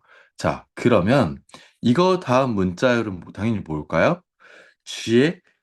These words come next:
가장 마지막 문자열이니까 그 다음은, G 다음이 뭐야? M으로 시작하는 첫 번째 문자열이 나오겠죠. 근데 우리는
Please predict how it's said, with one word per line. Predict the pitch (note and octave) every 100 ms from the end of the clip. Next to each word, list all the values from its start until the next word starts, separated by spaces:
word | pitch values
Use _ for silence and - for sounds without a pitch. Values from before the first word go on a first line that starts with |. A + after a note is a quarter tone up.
| _ -
가장 | - A#2+ C#3+
마지막 | G2+ E2 F2+ C3 -
문자열이니까 | F#2+ F2 A2+ G2+ F2+ E2 D#2+ A#2+ C#3
그 | -
다음은, | F#2 D#2+ D#2+ C#3 G3+ - _ _ _ _ _ _
G | - C3+
다음이 | A#2+ G2 F#2+
뭐야? | E2+ E2 E3 - _ _ -
M으로 | F2+ F2+ F#2+ C3+ E3 F3
시작하는 | F3 - D3 - A2+ G#2 E3 G#3+ - _ _ _
첫 | - E3 -
번째 | D#3+ D3+ - D#3+ D3
문자열이 | F2+ F#2 F2 A2+ G2+ F#2+
나오겠죠. | F2 D2 C#2 - - C#2+ _ _ _ _ _ _ _ _ _ _ _ _ _ _ _ _ _ _ _ _ _ _ _
근데 | - A#2+ C3 B2+
우리는 | F#2+ F#2+ F2+ C3+ G2+ D2